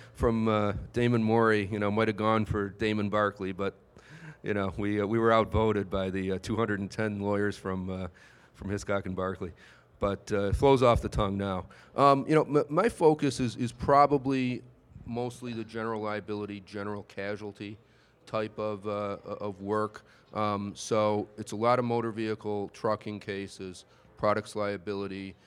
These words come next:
uh, construction accident cases. Um, I defend attorneys who are being accused of malpractice,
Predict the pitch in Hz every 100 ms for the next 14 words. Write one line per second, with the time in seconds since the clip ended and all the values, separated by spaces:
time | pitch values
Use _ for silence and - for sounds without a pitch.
0 | _ _ 95 95 90 - 104 - 117 113
1 | - 110 110 104 - 104 98 92 - 104
2 | 98 98 101 95 92 92 - _ - _
3 | - 95 95 95 92 85 - - - 101
4 | 104 101 98 - 104 104 101 104 98 98
5 | 98 95 - - - - 107 90 95 92
6 | - 127 120 117 113 110 -